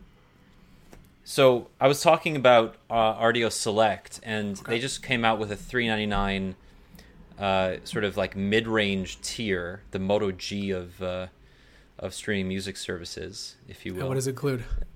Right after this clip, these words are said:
Speaker 1: Well, it's got unlimited radio streaming without ads.
Speaker 2: Right.
Speaker 1: So that's, um, better than their free tier. But they also let you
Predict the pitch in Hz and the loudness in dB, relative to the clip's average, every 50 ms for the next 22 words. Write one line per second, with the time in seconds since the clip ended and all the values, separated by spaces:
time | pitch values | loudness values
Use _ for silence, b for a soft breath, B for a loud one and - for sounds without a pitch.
0 | - - - - - - 127 131 135 135 131 - - - - - - 117 135 135 | -20 -20 -20 -20 -8 0 6 8 8 8 6 2 -4 -6 -6 -4 2 4 6 6
1 | 117 104 143 147 165 170 175 175 170 156 123 101 - - - 101 110 104 101 110 | 6 4 2 2 2 2 2 4 2 2 2 -2 -8 -14 -16 -14 -12 -2 2 4
2 | 117 123 120 127 135 131 127 120 117 - - - - 120 117 117 113 101 95 101 | 4 4 4 4 6 6 6 6 4 0 -6 -8 -6 -4 -2 -2 0 0 -2 -2
3 | 117 127 120 110 - 110 107 110 95 98 98 92 95 110 139 185 - - - - | -4 -4 -4 0 2 4 4 4 4 2 0 0 0 -2 -4 -6 -6 -8 -8 -8
4 | - _ _ _ - - - 147 127 120 131 - - - 120 107 104 113 117 117 | -10 _ _ _ -20 -12 -8 -6 -6 -6 -6 -8 -6 -4 0 4 6 6 6 4
5 | - - - - - - - 110 107 104 101 101 98 98 98 95 - 110 110 113 | 2 -6 -6 -6 -6 -4 0 0 0 0 0 -2 -4 -6 -2 0 2 4 4 4
6 | 107 110 107 107 98 95 - - - 117 110 104 - - - 101 95 92 92 - | 4 2 0 0 -2 -4 -4 -6 -6 -6 -6 -6 -6 -6 -4 -2 -2 -2 -4 -6
7 | - - 110 110 120 131 - - 139 127 120 104 113 113 110 110 104 - | -4 0 4 4 4 4 2 0 0 0 0 0 0 -2 -2 -2 -4 -6